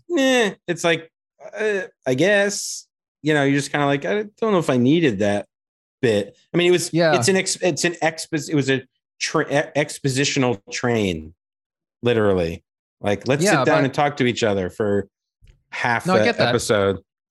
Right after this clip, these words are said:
Speaker 2: But in a place where you can jump anywhere in time and space, it just seemed to me like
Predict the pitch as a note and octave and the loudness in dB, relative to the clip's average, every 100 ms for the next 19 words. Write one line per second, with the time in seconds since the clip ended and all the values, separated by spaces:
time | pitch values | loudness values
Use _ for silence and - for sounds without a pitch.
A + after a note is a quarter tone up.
0 | _ _ _ _ _ _ _ _ - - | _ _ _ _ _ _ _ _ -8 0
1 | F3+ G3+ - G3 F#3 F3+ D3+ C#3+ B2 C#3+ | 2 2 2 0 2 2 2 0 0 0
2 | B2+ C#3 C3+ C#3+ C3 A#2 - B2 C3 A#2+ | -2 -2 0 0 0 -2 -4 -2 0 -2
3 | G#2+ G#2 _ - - - A#2+ E3+ - - | -4 -8 _ -20 -10 -2 0 -2 -4 -10
4 | A#2 D3 - C3 B2 A#2 A#2 A2+ A2 G#2+ | -6 -4 -2 -4 -2 -2 0 0 0 0
5 | G2+ | -2